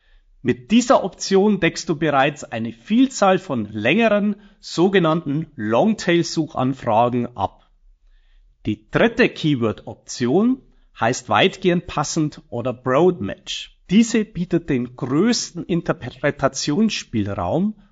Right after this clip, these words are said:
und damit auch die größte Reichweite, die du erzielen kannst mit diesen Keywords. Deine Anzeigen werden hier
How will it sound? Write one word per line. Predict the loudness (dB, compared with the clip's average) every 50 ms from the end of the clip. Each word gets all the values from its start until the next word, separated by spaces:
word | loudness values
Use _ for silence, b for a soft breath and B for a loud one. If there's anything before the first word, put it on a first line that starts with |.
| b b b
und | -6 -6 -6 -4 0 2
damit | 2 4 4 2 2 0 -2 -6
auch | -6 -6 -6
die | -6 -8 -10 -10 _
größte | -6 -4 0 0 2 2 0 0 -4 -2 -2 -2 0
Reichweite, | 2 2 4 4 2 2 -2 -4 -2 -2 -2 -2 -4 -6 -8
die | -6 -6
du | -6 -6 -6
erzielen | -6 -6 -10 -10 -8 -4 0 0 2 0 0
kannst | 0 0 -2 0 0 -2 -6 -8 -14 _ _ _ _ _ _ _ _ -2
mit | 2 2 2 2 0 -8 -4
diesen | -2 -2 -2 -2 -2 -2 -2 -2 -6 -10 _ _ _ -8
Keywords. | -2 0 0 0 0 -4 -6 -8 -10 -14 -14 -14 -16 _ _ _ _ _ _ _ _ _ _ _ -20 -20 _ -2
Deine | 0 2 2 2 0 0
Anzeigen | 0 -2 -2 -2 -2 0 0 0 0 0 0 -2 -2 0
werden | 0 0 0 0 -2 -4
hier | -6 -4 -2 0 0 0 0 0 -2 -6 -10